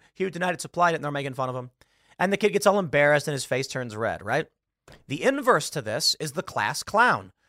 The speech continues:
who sa-, who raises his hand, and the teacher says, "Yes, Billy, there's something you need." He goes, "Yeah, give me a second." Lifts up a cheek and just lets one rip and busts out laughing. And then everyone's like, "Oh, you're so gross." He's not embarrassed at all.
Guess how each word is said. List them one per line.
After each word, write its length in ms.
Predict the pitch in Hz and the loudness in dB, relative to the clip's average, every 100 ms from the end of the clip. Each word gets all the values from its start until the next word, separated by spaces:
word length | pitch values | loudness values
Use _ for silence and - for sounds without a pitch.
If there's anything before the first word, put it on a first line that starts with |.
| _ _ _ _ | _ _ _ _
who 200 | 165 175 | 0 2
sa-, 380 | - 175 160 156 | 4 4 6 4
who 100 | 147 | 2
raises 240 | 156 190 240 | 2 2 2
his 140 | 214 | 0
hand, 380 | 147 127 135 180 _ _ | -2 -4 -6 -10 _ _
and 120 | 170 | -6
the 60 | 175 | 0
teacher 300 | 220 180 214 | 0 2 0
says, 520 | - 185 170 160 - _ _ | 4 4 6 2 -4 _ _
"Yes, 340 | 160 196 202 - | 2 4 4 4
Billy, 240 | 202 202 | 2 2
there's 60 | 175 | 0
something 180 | 196 185 | -2 -4
you 100 | 175 | -4
need." 120 | 190 | -2
He 40 | |
goes, 180 | 170 - | -2 -4
"Yeah, 220 | - 175 156 | 0 2 2
give 140 | 175 | 0
me 60 | 165 | -2
a 40 | |
second." 380 | - 160 127 98 _ _ | 0 0 -2 -8 _ _
Lifts 300 | - 233 - | 4 4 6
up 120 | 262 | 0
a 40 | 277 | 2
cheek 380 | - 185 180 - | -2 -2 -6 -4
and 140 | 175 | -4
just 180 | 160 131 | -2 -2
lets 260 | 143 180 170 | -2 -4 -4
one 200 | 180 135 | -6 0
rip 300 | 151 214 - | 2 2 0
and 220 | 147 139 | -8 -4
busts 320 | 170 156 - | -4 -2 -2
out 220 | 156 135 107 | -2 -2 -6
laughing. 380 | 113 - 92 _ _ _ | -8 -8 -16 _ _ _
And 100 | 160 | -4
then 60 | 190 | -4
everyone's 360 | 202 214 208 | 0 0 0
like, 180 | 202 202 - | 0 0 4
"Oh, 340 | 240 226 214 | 6 6 6
you're 180 | 208 208 | 4 0
so 280 | 208 226 202 | 0 -2 -2
gross." 460 | 160 214 208 - _ _ _ | -2 -2 -2 -6 _ _ _
He's 140 | - 170 | -10 -4
not 140 | 185 | -2
embarrassed 460 | 131 104 123 156 - | -2 -6 -6 -4 -2
at 60 | |
all. 320 | 208 208 98 | 0 -2 -4